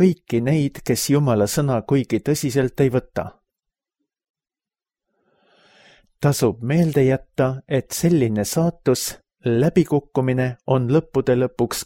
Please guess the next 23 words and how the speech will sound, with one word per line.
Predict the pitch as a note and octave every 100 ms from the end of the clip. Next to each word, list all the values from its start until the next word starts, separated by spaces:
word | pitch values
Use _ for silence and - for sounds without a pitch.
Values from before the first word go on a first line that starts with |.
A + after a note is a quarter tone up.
| F#3
kõigil | F3 - A#2 A2+
inimlikel | D#3+ C3 A2 A2+ - F#2+
ponnistustel, | - F3 D3 A#2 - B2+ - B2+ A#2+ A#2+ -
mis | C3+ -
on | A#2 A2
tehtud | C#3+ A#2+ - B2 -
oma | C#3+ B2 A2+ G2+
heaolu | D#3 D#3+ B2+ A2+ B2 G#2+ C#3
või | B2 A#2
julgeoleku | D3+ D3+ B2 A2 A2 A2 -
tagamiseks | G2+ D#3 D3 A#2+ A2+ - A#2 - - -
ilma | D3 C3+ G2+ G#2
Jumalata | C3+ F3+ C3+ B2 _ - C3 _ - - - - -
ja | A#2+ G#2
riukalikke | B2+ D3 - C3 C3+ D3+
teid | D3+ C3 G#2 -
kasutades. | A2+ G#2 - G2 F2 - - _ _ _ _ _ - - - -
Lepingud | B2+ D#3 - C#3 A2+ G#2 -
surma | - E3 E3+ B2
ja | A2+ G#2
põrguhauaga | - D#3 E3 C#3+ B2+ D3 C3+ B2+ D3 D3
ei | D#3+ D#3
püsi. | D#3 -